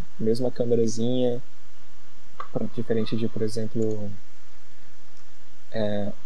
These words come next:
Atividade Paranormal, né? Tem as câmeras da, da casa, e aí tem as câmeras do, que as pessoas da, da família usam, e et cetera, et cetera. Todo filmado numa câmerazinha, os, a edição é muito bem feita, tem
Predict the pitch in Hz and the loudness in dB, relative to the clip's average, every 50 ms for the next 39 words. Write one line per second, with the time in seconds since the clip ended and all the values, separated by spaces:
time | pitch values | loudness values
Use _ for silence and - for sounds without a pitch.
0 | - - - - 113 110 110 110 104 - - 113 113 117 117 117 117 117 117 113 | 0 0 0 0 0 0 0 0 0 0 0 0 0 0 0 2 2 2 2 2
1 | 113 110 107 107 104 - - 127 110 - - - 117 110 110 110 110 107 - - | 0 0 0 0 0 0 0 0 0 0 0 0 0 0 0 0 0 0 0 0
2 | 110 110 107 107 107 - - - - - - - - - - - - - - - | 0 0 0 0 0 0 0 0 -2 -2 -2 -2 -2 -2 0 0 0 -2 -2 -2
3 | - - 113 117 120 120 113 110 107 107 107 104 104 - - 110 107 - - 117 | 0 0 0 0 0 0 0 0 0 0 0 0 0 0 0 0 0 0 0 0
4 | 110 110 110 110 107 - - 110 107 107 107 - - - - - - - - - | 0 2 0 0 0 0 0 0 0 0 0 0 0 0 0 0 0 0 0 0
5 | 113 113 104 - - - - 113 - - 110 117 113 113 - - - - 110 107 | 0 0 0 0 0 0 0 0 0 0 0 0 0 0 0 0 0 0 0 0
6 | - - 113 113 113 113 110 110 113 123 131 131 123 120 113 110 110 107 107 107 | 0 0 2 2 2 2 2 2 2 2 2 2 2 0 0 0 0 0 0 0
7 | 107 - - - - - - - - - - - - - - - 104 101 - 117 | 0 0 0 0 0 0 0 -2 -2 0 0 0 0 0 0 0 0 0 0 0
8 | 113 117 113 110 - - 120 117 110 - - - - - - - - - - - | 0 0 0 0 0 0 0 0 0 0 0 0 0 0 0 0 0 0 0 0
9 | - - - - - - - - - - - - - - - - - - - - | 0 0 0 0 0 0 0 0 0 0 0 0 0 0 0 0 0 0 0 0
10 | 127 113 - - 120 120 120 117 117 110 - 120 117 120 117 107 98 110 113 123 | 0 0 0 0 0 0 0 0 0 0 0 0 0 0 0 0 0 0 0 2
11 | 127 120 110 110 110 - - - - 107 110 113 113 117 117 - - 120 113 117 | 2 2 2 0 0 0 0 0 0 0 0 0 0 0 0 0 0 0 0 0
12 | 113 113 117 113 - 131 127 127 - - 120 117 - 117 - 120 113 113 113 113 | 0 0 0 0 0 0 0 0 0 0 0 0 0 0 0 0 0 0 0 0
13 | 110 104 | 0 0